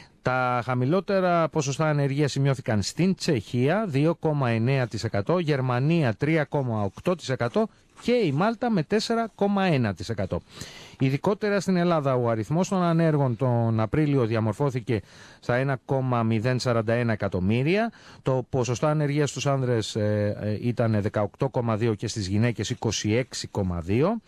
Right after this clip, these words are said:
Τώρα, το ποσοστό ανεργίας των νέων, που είναι ένα επίμονο, ε, υψηλά επίμονο, ε,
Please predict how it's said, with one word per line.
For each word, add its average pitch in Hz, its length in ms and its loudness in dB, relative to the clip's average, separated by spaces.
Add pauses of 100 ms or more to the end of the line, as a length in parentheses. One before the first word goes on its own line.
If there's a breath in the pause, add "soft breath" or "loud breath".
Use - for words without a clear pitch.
(800 loud breath)
Τώρα, 165 360 2
το 135 160 -2
ποσοστό 175 800 0
ανεργίας 139 640 2
των 117 180 0
νέων, 175 320 2
που 143 120 0
είναι 139 220 4
ένα 131 160 2
επίμονο, 110 1400 0
ε, 107 280 0
υψηλά 123 580 0
επίμονο, 92 760 -2 (340 loud breath)
ε, 92 100 -2